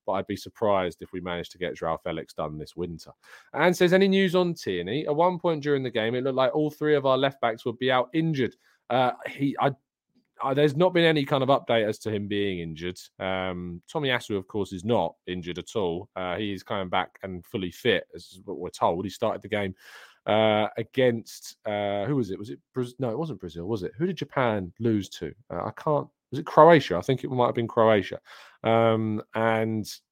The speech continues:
he was, he played the full hundred and twenty minutes, I think, of that game. So he's fine. Um, but Tierney, I don't think, was injured, as far as I'm aware, unless I missed that. But <laughs> I don't think he was injured in the game. So, no, uh, I don't think there's a problem there.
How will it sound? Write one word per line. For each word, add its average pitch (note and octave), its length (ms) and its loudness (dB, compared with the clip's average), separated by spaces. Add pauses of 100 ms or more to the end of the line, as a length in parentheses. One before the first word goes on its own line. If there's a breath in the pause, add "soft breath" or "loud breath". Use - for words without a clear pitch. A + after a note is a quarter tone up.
(140)
he C#3 140 2
was, C#3 200 4
he C3 100 -4
played C#3 300 4
the B2+ 80 -2
full B2 280 2
hundred A2+ 220 0
and A2 100 -6
twenty A2 180 0
minutes, A#2+ 280 -2
I G2 60 -2
think, F#2+ 220 -6
of F2+ 80 -10
that F2+ 180 -4
game. F2 280 -2
So G2 260 2 (340 soft breath)
he's D3+ 220 0
fine. F2+ 540 2
Um, G2 600 -2 (120)
but - 520 0 (680)
Tierney, C#3+ 320 4
I A2+ 80 4
don't A2 200 0
think, A2 160 -4
was G#2+ 140 -6
injured, A#2+ 320 -2 (160)
as G#2 80 -12
far A#2 160 0
as A2+ 120 0
I'm A#2 40 -4
aware, A#2+ 480 0
unless G#2+ 240 -6
I G#2 60 -2
missed A2+ 240 -4
that. G2 260 0
But A2 320 2
<laughs> - 0 -
I A#2+ 140 4
don't B2 240 2
think G#2+ 160 -2
he G#2 100 0
was G2 160 -2
injured F#2 220 -4
in G2 100 0
the F2+ 80 -4
game. F#2 320 0
So, F#2 200 -2
no, F2+ 220 -2 (120)
uh, F#2 240 -2
I G2 80 -2
don't G2+ 160 -4
think F#2 80 -10
there's F#2 120 -6
a F#2 60 -6
problem E2+ 380 -6
there. E2 140 -8